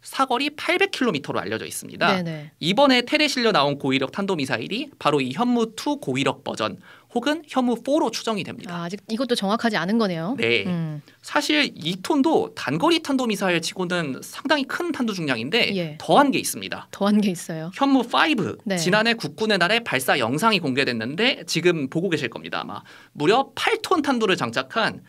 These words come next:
Speaker 1: 세계적으로도 유례를 찾기가 힘든 미사일입니다.
Speaker 2: 아, 앞서 말씀하셨던 게 이 톤짜리였는데 이게
Speaker 1: 네.
Speaker 2: 팔 톤이라고요?
Speaker 1: 팔 톤이요.
Speaker 2: 네.
Speaker 1: 지난해 국정감사에서 더불어민주당 안규백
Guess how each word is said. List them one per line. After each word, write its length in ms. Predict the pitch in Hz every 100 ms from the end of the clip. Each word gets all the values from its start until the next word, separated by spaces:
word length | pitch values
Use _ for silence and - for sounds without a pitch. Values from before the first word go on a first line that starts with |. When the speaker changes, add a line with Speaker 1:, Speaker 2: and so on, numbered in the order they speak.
| _
Speaker 1:
세계적으로도 800 | - - 311 339 277 226 208 180
유례를 280 | 120 135 131
찾기가 320 | - 233 202 175
힘든 300 | 262 285 185
미사일입니다. 600 | 120 113 - - 156 143
Speaker 2:
아, 20 |
앞서 200 | 226 294
말씀하셨던 1080 | 208 214 220 262 247 277 - 277 294 254 233
게 100 | 190
이 120 | 220
톤짜리였는데 680 | - 294 247 202 180 165 165
이게 140 | 196 262
Speaker 1:
네. 40 |
Speaker 2:
팔 180 | - 381
톤이라고요? 480 | 392 320 208 170 160
Speaker 1:
팔 120 | 220
톤이요. 340 | 247 127 - -
Speaker 2:
네. 340 | 175 170 156 151
Speaker 1:
지난해 400 | 165 240 247 262
국정감사에서 1080 | - - 202 170 147 131 120 214 196 107 -
더불어민주당 720 | - 170 233 220 175 185 202
안규백 720 | 107 123 165 262 254 233 -